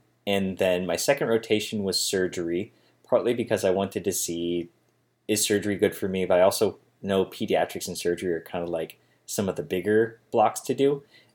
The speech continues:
And I just, like I said, I'm a work hard and then relax a little bit. So I wanted to kinda take some of the tougher blocks and put them right away. Um, so I kinda did that, and then,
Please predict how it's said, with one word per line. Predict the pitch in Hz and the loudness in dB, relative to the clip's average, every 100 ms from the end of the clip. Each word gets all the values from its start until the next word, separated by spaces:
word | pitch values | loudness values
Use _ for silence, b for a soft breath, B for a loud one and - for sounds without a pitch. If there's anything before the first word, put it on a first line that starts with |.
| _ | _
And | 95 92 85 82 | -2 0 0 -4
I | 95 | -6
just, | 90 87 _ _ _ _ | -4 -6 _ _ _ _
like | - 101 | -4 -2
I | |
said, | 92 95 85 | 0 2 2
I'm | 92 | 2
a | 90 87 85 - - | 2 2 -2 -6 -2
work | 107 117 - | 2 2 6
hard | 110 107 107 104 | 8 10 6 2
and | 95 92 | -4 0
then | 90 87 | 0 2
relax | 85 85 - - | 2 0 -2 -6
a | |
little | 82 80 78 | -4 -4 -6
bit. | 78 69 - | -6 -8 -10
So | - 87 | -2 2
I | 90 | 4
wanted | 101 104 101 | 2 -2 -4
to | 95 | -4
kinda | - 90 | -4 -4
take | 85 - - | -4 -8 -8
some | 98 87 | -6 -4
of | |
the | 82 | -6
tougher | - 104 - 92 | -4 -2 0 -2
blocks | 87 85 80 - | 0 0 -2 -8
and | 80 - | -14 -8
put | 101 | -10
them | 90 82 | -8 -10
right | 82 | -10
away. | 80 85 78 - b b b b _ | -10 -8 -8 -10 b b b b _
Um, | 85 82 76 - _ _ _ _ _ _ - - | -2 -2 -4 -14 _ _ _ _ _ _ -18 -14
so | - 131 | 6 8
I | 170 | 8
kinda | 160 143 | 6 4
did | 131 104 | 4 8
that, | 107 104 92 - | 10 10 8 0
and | 101 98 | -2 4
then, | 95 92 90 | 4 4 0